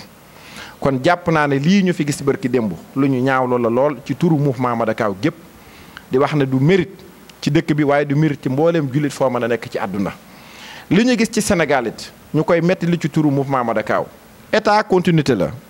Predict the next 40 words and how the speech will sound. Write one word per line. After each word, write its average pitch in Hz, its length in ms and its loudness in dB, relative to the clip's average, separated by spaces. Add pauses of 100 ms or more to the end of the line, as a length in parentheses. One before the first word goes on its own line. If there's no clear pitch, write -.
(140)
Senghor 202 460 2
dafa 175 220 0
ñëw 165 220 2
jël 143 160 2
réew 135 200 2
mi 113 120 -2
liggéey 139 280 2
lu 135 80 2
am 135 120 -2
solo, 104 320 -2 (560)
bàyyee 147 340 2
ko 160 120 -2
ak - 100 -6
Abdou 127 160 -2
Diouf, 110 360 0 (380)
mu 139 100 4
ñëw 165 240 4
jël 147 160 2
réew 143 240 2
mi 147 140 0
liggéey 131 280 2
lu 135 60 4
am 127 140 0
solo. 101 320 -2 (540)
Ablaye 156 320 4
Wade 139 180 0
dikk 147 280 0
jël 143 140 2
réew 147 240 2
mi 165 200 -2 (160)
deux 156 240 2
mille 160 120 2
ba 139 120 0
deux 147 180 2
mille 147 160 0
douze 135 180 -2
liggéey 131 280 0
lu 127 80 2
am 123 100 -2
solo. 104 300 -2